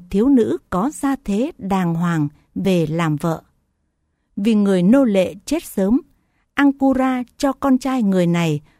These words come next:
hưởng tiền lương đã được trả cho cha nó lúc trước. Khi đứa bé này đến tuổi khôn lớn, trong triều vua có lời bàn xì xào rằng kẻ nô lệ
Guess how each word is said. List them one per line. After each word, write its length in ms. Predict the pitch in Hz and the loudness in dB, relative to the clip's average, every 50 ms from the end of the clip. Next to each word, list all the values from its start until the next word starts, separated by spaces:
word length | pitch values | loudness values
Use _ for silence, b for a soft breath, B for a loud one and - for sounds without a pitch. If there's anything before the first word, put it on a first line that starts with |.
| _ _ | _ _
hưởng 340 | - 220 220 185 165 147 | 0 2 2 4 2 0
tiền 300 | - _ - 190 180 165 | 0 _ 0 2 2 2
lương 500 | 156 190 247 269 269 262 262 254 240 190 | 2 2 2 2 2 2 2 0 -2 -4
đã 120 | 190 196 254 | -4 -4 -2
được 300 | 277 233 196 170 - - | 0 0 -2 -2 -4 -4
trả 260 | - 175 160 135 120 | -2 -2 -2 -2 -4
cho 260 | - _ - 254 254 | -8 _ -4 -2 -2
cha 220 | 240 - 240 233 233 | -2 -2 -2 -2 0
nó 300 | 208 175 170 202 277 330 - | 0 0 0 -2 -4 -4 -4
lúc 220 | 254 240 302 285 - - | -2 -2 -2 -4 -4 -4
trước. 240 | - 269 302 330 - _ _ _ _ _ _ _ _ _ _ _ _ _ _ _ _ _ _ _ _ _ _ _ _ | -2 -2 -2 -4 -8 _ _ _ _ _ _ _ _ _ _ _ _ _ _ _ _ _ _ _ _ _ _ _ _
Khi 180 | _ - 302 302 | _ 0 0 2
đứa 180 | 226 226 240 240 | 2 2 2 2
bé 200 | 214 233 269 330 | 2 0 0 0
này 340 | 349 269 208 180 160 151 147 - - | 0 0 0 0 0 -2 -4 -6 -4
đến 220 | 202 190 208 254 359 - _ | -2 0 2 2 0 0 _
tuổi 260 | 233 196 170 147 139 | 0 0 0 -2 -4
khôn 340 | 123 - - 262 262 240 220 | -8 -6 -2 0 0 0 0
lớn, 260 | 196 185 180 202 269 330 - _ _ _ _ _ _ _ _ _ _ _ _ - | 0 0 0 0 0 -2 -4 _ _ _ _ _ _ _ _ _ _ _ _ 0
trong 180 | - 294 285 269 277 | 2 4 4 4 4
triều 220 | - 214 185 170 | 2 2 2 2
vua 320 | 151 180 240 262 262 254 247 b b b b b - | 2 2 2 2 4 2 0 b b b b b -2
có 120 | 226 269 | 0 0
lời 300 | 339 320 247 220 196 180 | 2 2 2 2 2 0
bàn 340 | 165 175 175 175 170 160 151 | 0 0 0 0 0 0 -2
xì 380 | - - - - 208 190 165 | -4 -6 -6 -4 -4 -4 -4
xào 300 | 143 - - 180 175 165 | -4 -4 -4 -2 -2 -4
rằng 360 | 151 - - 170 160 151 139 139 - _ _ _ _ _ _ _ _ _ _ - | -4 -4 -2 -2 0 0 -2 -4 -6 _ _ _ _ _ _ _ _ _ _ -4
kẻ 240 | 214 180 165 147 | -2 -2 -2 0
nô 280 | 135 160 214 262 269 254 | 0 2 4 4 4 4
lệ 160 | 208 180 170 | 2 2 0